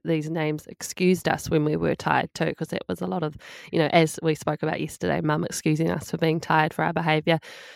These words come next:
Um, and Bunt, I think, correct me if I'm wrong, came from, like, Jessica Bessica Bunter was some sort of chubby, um, cartoon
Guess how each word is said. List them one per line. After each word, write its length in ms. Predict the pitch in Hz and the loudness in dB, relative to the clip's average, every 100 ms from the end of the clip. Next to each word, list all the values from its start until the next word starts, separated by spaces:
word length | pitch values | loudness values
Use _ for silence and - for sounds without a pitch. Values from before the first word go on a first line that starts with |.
| - - | -12 -4
Um, 440 | 175 165 160 156 - _ | -2 0 -4 -8 -14 _
and 200 | 180 180 160 - | -2 -2 0 8
Bunt, 540 | 220 156 170 - - _ _ _ | 8 8 2 -6 -16 _ _ _
I 80 | 185 | -10
think, 680 | - - 233 127 127 - - - | -4 2 2 2 -6 -14 -20 -6
correct 320 | 185 170 - | -2 -2 -2
me 120 | 160 | -2
if 180 | 151 156 | -2 0
I'm 180 | 151 139 | -2 0
wrong, 300 | 147 147 170 - _ - | -2 -2 -6 -12 _ -4
came 300 | 180 156 156 | 0 2 0
from, 320 | - 156 147 | 0 0 0
like, 280 | 143 - - _ - | -2 -4 -10 _ -6
Jessica 400 | 180 - - 160 | -4 -4 -4 -4
Bessica 520 | - 156 165 - 151 - | -4 -6 -8 -6 -6 2
Bunter 540 | 156 160 - 135 175 - | 2 2 -2 -2 -2 2
was 200 | 165 151 | 2 2
some 440 | - 165 147 143 - _ _ _ _ _ _ - | -2 0 0 -4 -12 _ _ _ _ _ _ -20
sort 180 | - 175 | -6 -6
of 120 | 156 | -6
chubby, 480 | - 170 160 147 143 - - - - | 0 2 2 0 -4 -12 -20 -20 -8
um, 220 | - 147 151 | -6 -4 -4
cartoon 720 | - 156 - 175 156 147 147 | -2 -2 0 2 4 2 -4